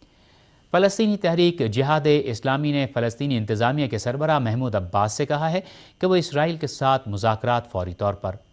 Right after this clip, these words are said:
بند کر دیں۔ جہاد اسلامی کے ایک رہنما محمد الہندی نے غزہ میں ایک تقریب کے دوران صہیونی حکومت کے ساتھ ساز باز کے مذاکرات جاری رکھنے کی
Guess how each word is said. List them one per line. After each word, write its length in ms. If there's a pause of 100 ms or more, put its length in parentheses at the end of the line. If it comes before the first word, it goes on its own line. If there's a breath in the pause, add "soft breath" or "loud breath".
بند 180
کر 180
دیں۔ 160 (640 loud breath)
جہاد 280
اسلامی 440
کے 120
ایک 120
رہنما 360
محمد 420
الہندی 400
نے 100 (320 loud breath)
غزہ 320
میں 180
ایک 160
تقریب 360
کے 80
دوران 360
صہیونی 440
حکومت 380
کے 60
ساتھ 300
ساز 300
باز 280
کے 80
مذاکرات 720
جاری 300
رکھنے 240
کی 160